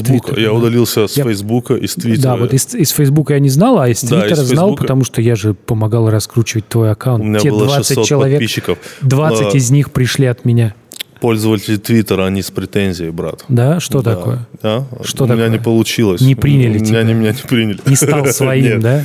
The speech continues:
Speaker 1: Нет, нет, нет. Ну, я думал, зачем это надо?
Speaker 2: Нет, скажи, что тебе не понравилось? Почему ты это решил
Speaker 1: И
Speaker 2: сделать?
Speaker 1: мне не нравится тратить на это время тоже опять. Не знаю,
Speaker 2: Ты
Speaker 1: вот.
Speaker 2: считаешь, это трата времени?
Speaker 1: Ну да.
Speaker 2: Ну, то есть ты не видишь
Speaker 1: Как
Speaker 2: в этом
Speaker 1: будто
Speaker 2: никаких
Speaker 1: бы.
Speaker 2: плюсов? Не,
Speaker 1: Не,
Speaker 2: типа,
Speaker 1: не.
Speaker 2: ты ближе
Speaker 1: Я
Speaker 2: к
Speaker 1: думаю,
Speaker 2: людям,
Speaker 1: Twitter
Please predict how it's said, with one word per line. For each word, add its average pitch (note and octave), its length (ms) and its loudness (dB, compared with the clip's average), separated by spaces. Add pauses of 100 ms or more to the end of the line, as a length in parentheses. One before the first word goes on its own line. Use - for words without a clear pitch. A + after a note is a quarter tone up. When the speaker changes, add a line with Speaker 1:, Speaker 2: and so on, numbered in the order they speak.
(160)
Speaker 1:
Нет, B2 320 -2
нет, F#2+ 320 -4
нет. F#2 200 -6 (100)
Ну, G#2+ 500 0
я A#2 160 0
думал, A2 300 0
зачем F#2 380 -4
это E2 100 -10
надо? F2 180 -6
Speaker 2:
Нет, B3+ 120 2
скажи, E3+ 260 0
что D#3+ 220 -2
тебе A2 200 -2
не G#2 100 -2
понравилось? A2 200 0
Почему G3+ 240 0
ты C#3 60 0
это A#2+ 180 -2
решил G#2 300 -4
Speaker 1:
И - 20 -8
Speaker 2:
сделать? F#3 260 2
Speaker 1:
мне G#3+ 200 4
не F#3 100 4
нравится E3 440 2
тратить G#2 420 -2
на G2+ 80 0
это F#2+ 220 -2
время F2+ 340 -2
тоже F2 300 -10
опять. - 340 -14 (180)
Не A2+ 240 0
знаю, A2 360 -2
Speaker 2:
Ты - 60 -14 (100)
Speaker 1:
вот. C#3+ 60 2
Speaker 2:
считаешь, D3 300 -2
это C3+ 220 -6
трата B2+ 320 -2
времени? A2+ 400 -2 (140)
Speaker 1:
Ну G3+ 300 4
да. G#2 440 -2
Speaker 2:
Ну, E3+ 60 4
то E3+ 60 4
есть E3+ 120 -2
ты F3 80 0
не E3+ 100 6
видишь E3+ 160 2
Speaker 1:
Как C#3+ 120 0
Speaker 2:
в - 20 0
этом B2 80 2
Speaker 1:
будто A#2+ 100 4
Speaker 2:
никаких A2 120 0
Speaker 1:
бы. - 40 -10
Speaker 2:
плюсов? - 240 -2
Не, D3+ 120 4
Speaker 1:
Не, E3 60 2
Speaker 2:
типа, E3 180 2
Speaker 1:
не. A#2 40 0
Speaker 2:
ты C#3 80 0
ближе C#3+ 300 4
Speaker 1:
Я D3+ 60 2
Speaker 2:
к - 20 -2
Speaker 1:
думаю, F#3+ 240 2
Speaker 2:
людям, C3+ 120 2
Speaker 1:
Twitter F#3+ 100 2